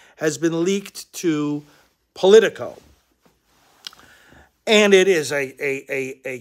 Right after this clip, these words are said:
clear reversal of both Roe v. Wade and Planned Parenthood versus Casey. Now, look, bottom line is, first of all, we are cautiously optimistic. I would say cautiously, strongly optimistic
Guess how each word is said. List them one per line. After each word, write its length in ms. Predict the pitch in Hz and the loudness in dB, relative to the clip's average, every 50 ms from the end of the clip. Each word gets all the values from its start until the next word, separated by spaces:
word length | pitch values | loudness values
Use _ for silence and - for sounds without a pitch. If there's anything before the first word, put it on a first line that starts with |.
| 104 _ | -18 _
clear 560 | - - - - 190 185 185 180 175 165 160 151 | -20 -12 -6 -4 -4 -2 0 2 2 2 0 -2
reversal 800 | 143 143 143 131 120 143 151 160 156 156 - 156 147 139 135 139 | -2 -4 -6 -6 -2 0 0 0 0 -2 -4 -6 -6 -6 -6 -8
of 400 | 135 135 131 127 131 120 113 120 | -8 -10 -8 -8 -10 -10 -10 -10
both 260 | 135 135 127 127 - | -8 -8 -10 -10 -10
Roe 200 | 131 131 135 131 | -8 -8 -6 -6
v. 120 | 127 127 123 | -8 -8 -8
Wade 280 | 123 123 127 127 120 | -8 -8 -10 -10 -12
and 100 | 123 120 | -16 -18
Planned 280 | 113 120 135 127 113 113 | -16 -14 -14 -14 -14 -14
Parenthood 340 | 127 135 127 123 113 107 107 | -14 -14 -14 -14 -16 -16 -14
versus 320 | 113 110 101 - 110 - | -16 -16 -16 -16 -18 -18
Casey. 480 | - - 131 127 117 - - - - _ _ _ _ _ _ _ _ _ _ - | -16 -14 -12 -12 -12 -14 -16 -18 -20 _ _ _ _ _ _ _ _ _ _ -10
Now, 160 | 160 165 175 | -6 -4 -2
look, 400 | 175 175 147 113 - _ - _ _ _ _ _ _ _ _ _ _ _ | -2 -2 -2 -4 -6 _ -20 _ _ _ _ _ _ _ _ _ _ _
bottom 480 | 175 147 139 185 202 240 233 233 208 180 | -18 -8 -4 -2 0 2 2 0 0 -2
line 320 | 170 170 165 160 156 147 | -2 -2 -2 -2 -4 -6
is, 120 | 131 131 127 | -6 -8 -6
first 300 | - 196 202 196 - 170 | -6 -6 -6 -6 -6 -6
of 80 | 143 | -4
all, 180 | 143 139 135 135 | -4 -4 -4 -4
we 200 | 131 151 175 170 | -4 -6 -6 -6
are 520 | - 165 170 175 156 131 117 113 107 - _ _ _ _ _ _ _ _ _ _ _ _ _ - | -4 -4 -2 -2 -2 -2 -4 -6 -8 -12 _ _ _ _ _ _ _ _ _ _ _ _ _ -4
cautiously 580 | - 190 196 185 190 - 180 147 127 170 165 | 2 4 4 4 4 0 -6 -6 -4 -2 0
optimistic. 840 | 156 156 160 - - 156 147 165 156 147 - - - - _ _ _ _ _ _ _ _ _ _ _ - | 0 0 -2 -4 -8 -10 -8 -8 -10 -10 -12 -18 -20 -20 _ _ _ _ _ _ _ _ _ _ _ -6
I 140 | 139 156 180 | -2 0 0
would 160 | 190 160 - | 0 -2 -2
say 480 | - - 156 147 143 143 139 139 139 _ _ _ _ _ _ _ - - _ _ _ _ _ _ _ _ _ _ | -4 -4 -2 -2 -2 -2 -4 -6 -10 _ _ _ _ _ _ _ -20 -20 _ _ _ _ _ _ _ _ _ _
cautiously, 720 | - - - 202 202 196 196 - 196 180 - - 170 160 147 | -8 0 4 4 6 4 4 0 -6 -6 -6 -6 -6 -6 -6
strongly 580 | - - - 247 269 302 294 262 190 147 127 | -8 -8 -4 -2 0 0 0 0 -2 -4 -6
optimistic 720 | 113 113 - - - 92 95 - - - _ _ _ _ | -8 -10 -14 -16 -18 -20 -20 -20 -20 -20 _ _ _ _